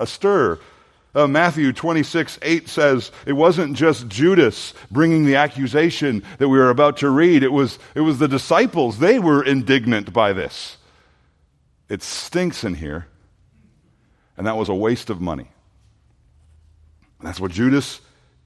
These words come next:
has in his heart as well. Verse four, "But Judas Iscariot, one of his disciples, who was going to betray him, said, 'Why was this perfume not sold for three hundred denarii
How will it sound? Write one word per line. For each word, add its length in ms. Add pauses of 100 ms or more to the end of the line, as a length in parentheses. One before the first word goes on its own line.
(160)
has 280
in 80
his 260
heart 220
as 140
well. 260
Verse 240
four, 360
"But 160
Judas 320
Iscariot, 520 (140)
one 320
of 80
his 160
disciples, 720 (180)
who 120
was 160
going 320
to 100
betray 400
him, 180
said, 380 (180)
'Why 920 (1080)
was 180
this 180
perfume 500
not 240
sold 460
for 180
three 520
hundred 400
denarii 680